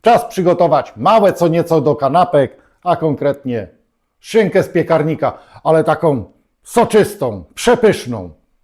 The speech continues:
Będzie coś fantastycznego. Tak więc działajmy.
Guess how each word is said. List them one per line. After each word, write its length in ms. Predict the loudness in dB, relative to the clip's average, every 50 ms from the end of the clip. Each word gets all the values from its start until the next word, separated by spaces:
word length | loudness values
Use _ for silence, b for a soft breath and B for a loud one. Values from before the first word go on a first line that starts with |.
| _
Będzie 300 | -4 -2 -2 -2 -2 -4
coś 200 | -4 -6 -8 -6
fantastycznego. 960 | 0 0 2 2 2 0 -2 0 -2 -4 -6 -2 -2 -2 0 0 -2 -4 b b b b b b b b _
Tak 180 | -8 -6 -4
więc 200 | -4 -6 -6 -6
działajmy. 760 | -2 0 2 4 6 6 4 4 2 2 0 -2 -4 -6 -10